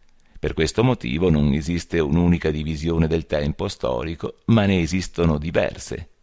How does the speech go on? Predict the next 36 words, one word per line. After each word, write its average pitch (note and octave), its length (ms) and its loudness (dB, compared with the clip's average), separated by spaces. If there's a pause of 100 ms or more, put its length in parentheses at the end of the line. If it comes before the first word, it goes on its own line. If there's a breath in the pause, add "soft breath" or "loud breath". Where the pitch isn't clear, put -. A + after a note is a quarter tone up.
(380)
Quella C#3 320 2
che G#2 140 0
si - 160 -4
usa G#2+ 260 2
più F2+ 220 -2
comunemente D2+ 840 2
è B2 120 -2
la A2+ 100 0
seguente, D2+ 800 -4
che - 120 -4
individua G2 640 2
quattro A2+ 500 -4
grandi D2+ 540 0
età A2+ 240 -2
storiche. A#1+ 640 -4 (1000)
Negli E2+ 240 2
anni F2 200 6
scorsi A2 540 0
hai C2 260 0
già E2 160 0
conosciuto E2 560 -2
il E2 120 2
mondo D#2+ 340 2
antico. - 580 -6 (360)
Quest'anno B2 580 2
studierai G2 520 2
la F2+ 120 2
storia A#2 420 0
del G2 220 2
Medioevo, F2 760 2 (440)
un E2+ 180 2
periodo F#2 460 4
di F2 140 0
circa F#2+ 460 0
mille G#2+ 460 4
anni B1+ 440 -2